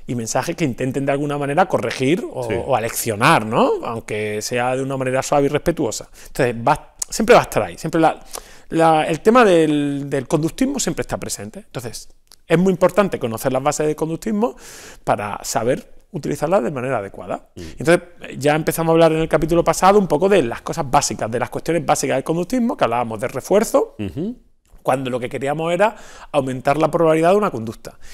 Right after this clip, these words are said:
Speaker 1: y de castigo, cuando queríamos disminuir la probabilidad de una conducta. Y luego también habría, hablábamos de positivo o negativo, que no era bueno o malo, tenía que ver con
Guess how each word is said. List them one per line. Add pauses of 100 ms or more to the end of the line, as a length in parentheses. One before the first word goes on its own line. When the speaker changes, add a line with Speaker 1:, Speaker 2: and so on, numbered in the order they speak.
(180)
Speaker 1:
y
de
castigo,
cuando
queríamos
disminuir
la
probabilidad
de
una
conducta. (400)
Y
luego
también
habría,
hablábamos
de
positivo
o
negativo, (260)
que
no
era
bueno
o
malo,
tenía
que
ver
con